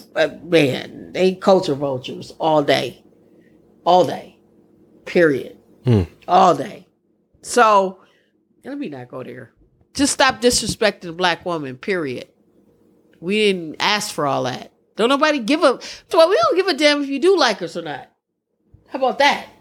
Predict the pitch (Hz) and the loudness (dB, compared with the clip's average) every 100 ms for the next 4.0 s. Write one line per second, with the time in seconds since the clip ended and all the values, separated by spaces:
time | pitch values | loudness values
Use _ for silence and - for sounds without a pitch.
0 | _ _ - 143 165 202 165 135 139 151 | _ _ -4 2 2 4 2 4 4 6
1 | 156 147 135 127 127 135 160 175 156 127 | 6 6 4 0 0 0 0 2 2 0
2 | - - 156 151 131 139 131 127 120 117 | -8 2 6 6 6 4 6 4 4 2
3 | 120 113 110 107 107 107 110 110 92 92 | 2 2 0 -2 -6 -8 -8 -6 -4 -6